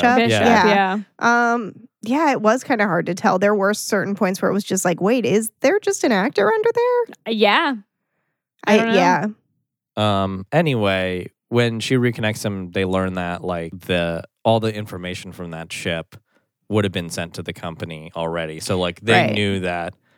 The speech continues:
Speaker 3: Ripley was infected, and so
Speaker 1: Mm.
Speaker 3: now she's, like, a high priority to, like, retrieve
Speaker 2: Yeah.
Speaker 3: 'cause they want to study the alien.
Speaker 1: Right.
Speaker 3: Um, so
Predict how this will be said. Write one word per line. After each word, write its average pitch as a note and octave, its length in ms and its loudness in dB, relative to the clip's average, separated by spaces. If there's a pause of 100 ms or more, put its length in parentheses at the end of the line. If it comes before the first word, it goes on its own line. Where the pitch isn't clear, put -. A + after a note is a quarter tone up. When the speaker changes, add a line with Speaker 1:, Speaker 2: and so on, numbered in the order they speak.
(120)
Speaker 3:
Ripley G2+ 300 0
was F2+ 180 0
infected, E2 840 -8
and E2+ 380 -10
so F#2+ 300 -6
Speaker 1:
Mm. G2+ 100 -2
Speaker 3:
now F#2 320 -2
she's, F2+ 340 -6
like, E2+ 220 -6
a F2 80 -4
high F2+ 180 -4
priority F2 640 -4
to, - 120 -16
like, F#2 200 -14
retrieve - 600 -12 (140)
Speaker 2:
Yeah. G#3 240 -6
Speaker 3:
'cause G2+ 140 -4
they F2+ 80 -2
want D#2+ 320 -6
to D#2+ 240 -8
study D#2+ 280 -10
the F2 180 -12
alien. G#2+ 400 -12 (180)
Speaker 1:
Right. G3 300 0 (120)
Speaker 3:
Um, F2+ 420 -2
so G2+ 520 0